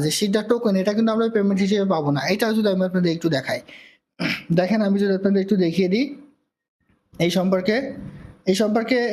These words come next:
একটু আমি আপনাদের বলে দিই। দেখেন তারা যেটা দ্বিতীয় যে বিষয়টাতে বলেছে,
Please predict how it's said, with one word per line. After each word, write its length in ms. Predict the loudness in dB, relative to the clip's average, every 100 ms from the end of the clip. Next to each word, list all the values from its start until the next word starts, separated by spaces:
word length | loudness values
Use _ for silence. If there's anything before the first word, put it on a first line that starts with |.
| -2
একটু 260 | 0 0
আমি 140 | 2 0
আপনাদের 340 | 0 0 2
বলে 280 | 2 2 2
দিই। 100 | 0
দেখেন 320 | 0 0 0
তারা 180 | 2 0 0
যেটা 200 | 0 0
দ্বিতীয় 680 | 0 2 0 0 2 2
যে 200 | 2 2
বিষয়টাতে 500 | 0 0 0 0 0
বলেছে, 500 | 0 0 0 0 -2